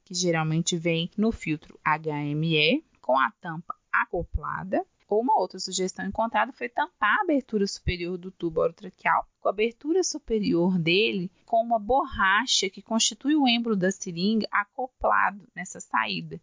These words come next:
Dessa forma, a gente protege a saída de ar do paciente que tá sendo entubado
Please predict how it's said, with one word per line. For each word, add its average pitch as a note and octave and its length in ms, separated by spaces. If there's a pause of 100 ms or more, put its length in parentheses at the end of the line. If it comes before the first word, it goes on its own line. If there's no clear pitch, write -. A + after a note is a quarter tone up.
Dessa G3+ 240
forma, G3+ 240
a G#3+ 40
gente G3+ 220
protege G3 520
a - 20
saída A3+ 400
de G3+ 160
ar F3+ 180
do F3+ 100
paciente D#3+ 800
que - 80
tá - 160
sendo D3+ 280
entubado G3 580